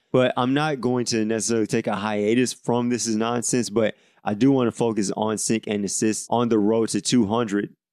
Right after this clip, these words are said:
episodes of this podcast. But I'm not, like I said, I'm not going to necessarily take a hiatus, but I'm not necessarily going to be releasing new episodes every Thursday. S-, but I may still be releasing episodes, you know, sporadically here and there. Like,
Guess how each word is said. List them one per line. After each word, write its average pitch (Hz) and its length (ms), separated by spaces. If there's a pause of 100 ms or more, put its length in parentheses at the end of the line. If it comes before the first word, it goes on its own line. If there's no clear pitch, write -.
episodes 107 440
of 113 180
this 104 160
podcast. 107 760 (180)
But 120 240
I'm 120 140
not, 123 220 (140)
like 123 200
I 120 40
said, 117 160
I'm 113 60
not 113 200
going 113 280
to 104 100
necessarily 104 520
take 104 240
a 101 100
hiatus, 101 540
but 110 300 (300)
I'm 107 200
not 113 240
necessarily 110 380
going 110 240
to - 20
be 107 80
releasing 107 420
new 107 140
episodes 98 340
every 104 260
Thursday. 101 680 (260)
S-, - 100
but 113 200
I 101 120
may 113 420 (200)
still 127 400
be 117 140
releasing 113 440
episodes, 104 540
you 117 80
know, 110 180 (240)
sporadically 110 800
here 113 240
and 104 100
there. 107 180
Like, - 220